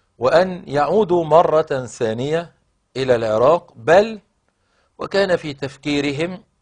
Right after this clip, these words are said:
أن ينطلقوا من العراق إلى الجزيرة، آه، العربية ينتصرون على، على المسلمين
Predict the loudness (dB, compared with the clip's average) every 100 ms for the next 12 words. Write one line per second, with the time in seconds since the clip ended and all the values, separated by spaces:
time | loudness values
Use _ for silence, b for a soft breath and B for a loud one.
0 | _ _ _ _ _ 0 2 0 -6 -10
1 | -10 -10 -8 2 4 4 0 -4 -8 -6
2 | -6 -6 -4 2 4 6 4 0 -14 -12
3 | -10 -10 -2 2 2 2 _ _ _ _
4 | _ -6 -4 -2 -2 0 0 0 0 -2
5 | -2 2 2 0 -6 _ _ -10 -6 -6
6 | -4 -6 -6 -4 -2 -2 -4 -6 _ _
7 | _ _ -10 -2 0 2 0 0 -4 -6
8 | -2 -2 -2 -6 -12 -10 -10 -6 -8 -8